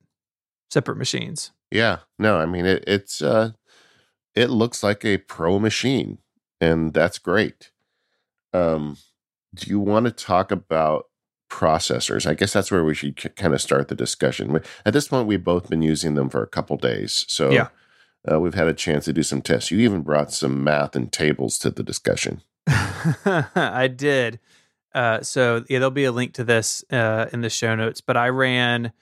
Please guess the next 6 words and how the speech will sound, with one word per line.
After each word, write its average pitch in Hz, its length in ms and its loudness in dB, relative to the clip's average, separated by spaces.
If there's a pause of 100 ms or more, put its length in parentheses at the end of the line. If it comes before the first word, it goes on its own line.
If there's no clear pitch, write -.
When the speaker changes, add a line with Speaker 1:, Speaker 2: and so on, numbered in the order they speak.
(560)
Speaker 1:
uh, 120 240 0
three 175 600 0
different 147 560 0 (280)
exports 131 540 0
or 123 60 0
renders, 113 600 0